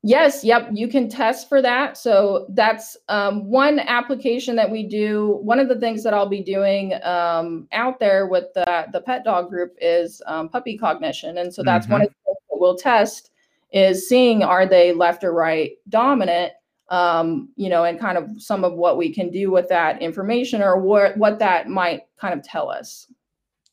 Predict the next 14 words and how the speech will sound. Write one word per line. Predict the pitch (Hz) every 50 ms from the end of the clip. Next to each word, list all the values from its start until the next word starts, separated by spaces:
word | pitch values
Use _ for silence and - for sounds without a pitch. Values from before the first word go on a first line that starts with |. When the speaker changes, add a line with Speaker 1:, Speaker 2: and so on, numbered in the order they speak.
| _
Speaker 2:
So | - - 123 123 123 123 123 107 - 87
what | 131 127 131 127 -
kind | - 143 131 123 127
of | 127 123 -
dog | - 123 120 120 120
would | 123 117 123
you | 120 120
prefer, | 117 - - 110 - - 110 107
left | 101 101 113 113 - -
or | 117
right | 110 104 104 107
dominant? | - 98 95 87 85 - - - - _ _ _ _ _ _ _ _ _ _ _ _ _ _ _ -
Speaker 1:
Right. | 208 196 175 151 143 - - - _ _ _ _ _ _ _ _ _ _ _ _ _ -
Speaker 2:
Right. | - 98 90 - - _